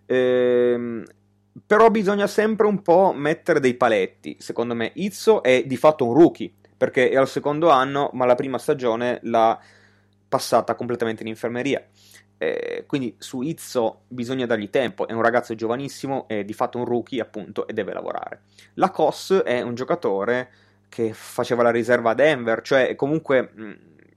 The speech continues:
non sarei tanto per, eh, demolire i nostri. Io ho come l'impressione però che,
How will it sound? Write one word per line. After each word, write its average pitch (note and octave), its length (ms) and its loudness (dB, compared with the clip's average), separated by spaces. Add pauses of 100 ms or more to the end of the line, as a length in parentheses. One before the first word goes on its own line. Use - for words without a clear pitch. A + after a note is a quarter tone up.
(160)
non B2+ 240 -2
sarei D#3 380 2
tanto B2+ 380 0
per, A#2+ 400 2 (460)
eh, G#2 600 -2
demolire B2+ 640 2
i - 160 -2
nostri. B2 540 -4
Io C4 100 4
ho D#3 220 4
come E3+ 220 -4
l'impressione F#3 520 -6
però D3 300 0
che, C#3 380 0